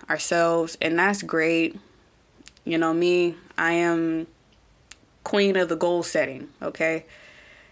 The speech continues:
I, I love setting goals. I love the challenge. I love, it keeps me motivated.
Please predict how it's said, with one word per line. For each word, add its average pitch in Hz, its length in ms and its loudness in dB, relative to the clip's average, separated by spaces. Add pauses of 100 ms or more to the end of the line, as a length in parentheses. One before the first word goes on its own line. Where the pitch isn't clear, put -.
(320)
I, 170 380 2
I 160 180 -2
love 180 300 2
setting 175 360 2
goals. 165 500 0
I - 80 -2
love 156 240 -2
the 156 60 -6
challenge. 156 500 -2
I 147 80 -2
love, 151 400 2
it 151 120 -6
keeps 160 200 -4
me 156 80 -4
motivated. 156 680 -2